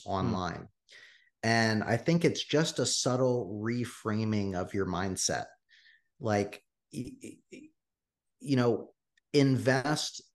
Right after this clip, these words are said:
Speaker 2: So I, it, to scale back a little bit, like, I associate a,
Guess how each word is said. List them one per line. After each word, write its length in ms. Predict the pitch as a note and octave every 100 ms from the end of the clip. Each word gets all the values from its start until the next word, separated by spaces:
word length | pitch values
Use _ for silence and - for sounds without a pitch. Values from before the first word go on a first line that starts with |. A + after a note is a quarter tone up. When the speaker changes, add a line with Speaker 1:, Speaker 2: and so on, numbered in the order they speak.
| -
Speaker 2:
So 400 | - D3+ C#3 -
I, 320 | C#3+ - G#2+ -
it, 200 | C3+ C3
to 80 | C#3+
scale 220 | - E3+
back 240 | C3+ B2+ B2
a 40 |
little 160 | A#2 A#2
bit, 160 | A2+
like, 240 | A2 G#2+ - - _ _ _
I 140 | B2+ D3+
associate 500 | D3+ D#3 - C3+ A#2+
a, 220 | A2